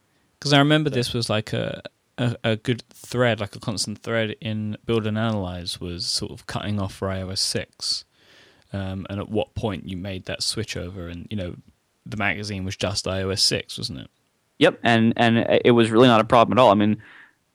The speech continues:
Speaker 2: requiring I O S six wasn't too bad, except for that you lost the iPad one. And th-, that, that was the biggest problem. You know, you lost some kind of ancient phone, but who cares?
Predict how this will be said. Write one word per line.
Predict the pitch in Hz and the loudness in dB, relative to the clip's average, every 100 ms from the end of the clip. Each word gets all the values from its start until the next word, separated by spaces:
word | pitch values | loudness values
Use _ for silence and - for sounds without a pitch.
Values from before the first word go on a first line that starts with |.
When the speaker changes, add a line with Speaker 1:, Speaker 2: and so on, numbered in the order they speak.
| _ - - | _ -12 2
Speaker 2:
requiring | 151 143 190 185 | 4 8 8 8
I | 143 | 8
O | 135 | 6
S | 120 | 6
six | - 185 | 2 -2
wasn't | 123 123 | -4 -8
too | 113 | 2
bad, | 131 143 | 4 6
except | 110 131 - | 4 0 -2
for | 113 | -2
that | 107 - | -2 0
you | 123 | 4
lost | 107 110 | 6 6
the | 107 | 2
iPad | 95 87 - | 0 0 -2
one. | - - - _ _ _ _ _ _ - | -4 -6 -10 _ _ _ _ _ _ -8
And | 123 | -2
th-, | 113 | 2
that, | - | 4
that | 147 147 | 6 6
was | 131 | 4
the | 117 | 0
biggest | 110 92 - | -2 -4 -6
problem. | - - | -6 -4
You | 110 | -4
know, | |
you | 107 131 | 4 8
lost | 139 131 - | 8 6 2
some | 120 | -2
kind | 117 110 | 0 0
of | |
ancient | 107 104 85 | 0 -2 -4
phone, | - 98 | 0 0
but | 98 | 0
who | 104 | -2
cares? | 98 95 - | -2 -2 -4